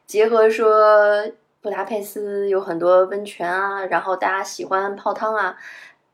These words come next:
可能有别人也看到过这么一个照片，就是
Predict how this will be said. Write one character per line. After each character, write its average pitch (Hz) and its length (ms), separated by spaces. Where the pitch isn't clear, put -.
可 - 140
能 302 180
有 220 140
别 220 160
人 294 160
也 269 120
看 - 240
到 220 120
过 190 120
这 180 120
么 196 120
一 180 80
个 175 440
照 247 220
片， 208 420
就 220 140
是 185 460